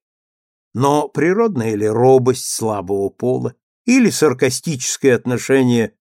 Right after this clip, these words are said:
родственников мужчин лишило те женские клубы, какие еще существовали, если имелись таковые, кроме клуба Марлотского,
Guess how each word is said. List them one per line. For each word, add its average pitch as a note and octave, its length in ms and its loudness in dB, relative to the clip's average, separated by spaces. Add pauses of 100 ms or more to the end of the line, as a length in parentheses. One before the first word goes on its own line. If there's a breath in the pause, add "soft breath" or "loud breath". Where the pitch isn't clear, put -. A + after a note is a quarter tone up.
(140)
родственников A#2+ 880 0
мужчин C3 720 -2 (240)
лишило G#3 600 4
те B2+ 160 -2
женские A2+ 500 -2
клубы, D3+ 460 -4
какие G2+ 420 -8
еще F#2+ 260 -8
существовали, F3 1080 -6 (460)
если G#2+ 420 -6
имелись B2+ 420 -4
таковые, A2+ 540 -6
кроме G2 440 -12
клуба G2+ 440 -6
Марлотского, - 880 -12